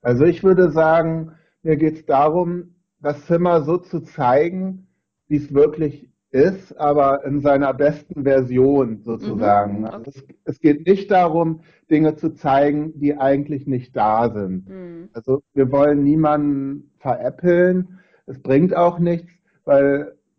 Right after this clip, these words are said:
Speaker 1: wenn wir ganz viele Dinge zeigen, die es eigentlich nicht gibt,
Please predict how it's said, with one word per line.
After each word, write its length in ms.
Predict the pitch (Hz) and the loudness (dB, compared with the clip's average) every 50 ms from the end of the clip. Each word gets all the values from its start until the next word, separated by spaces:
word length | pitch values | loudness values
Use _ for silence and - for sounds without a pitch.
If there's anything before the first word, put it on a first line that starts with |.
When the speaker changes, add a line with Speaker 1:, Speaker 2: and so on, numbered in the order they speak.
| _ _ _ | _ _ _
Speaker 1:
wenn 520 | 135 139 135 143 143 143 143 143 147 143 | -2 0 0 2 0 0 -2 -2 -4 -4
wir 220 | 147 143 143 143 147 | -2 0 0 0 -2
ganz 380 | - - 143 139 143 143 - | -4 -4 -4 -4 -4 -4 -2
viele 240 | - 170 156 160 160 | 0 2 2 4 2
Dinge 300 | 156 151 147 151 147 147 143 | 2 0 0 0 -2 -4 -4
zeigen, 420 | - 156 143 143 151 156 165 160 | -2 0 2 2 4 2 2 0
die 100 | 156 156 | -2 -4
es 80 | 156 - | -4 -4
eigentlich 460 | 143 143 143 151 143 147 139 131 - | -4 -2 -2 -2 -4 -6 -8 -6 -6
nicht 220 | 135 127 131 - - | -6 -8 -6 -2 0
gibt, 300 | 147 170 151 - _ | 0 0 0 -4 _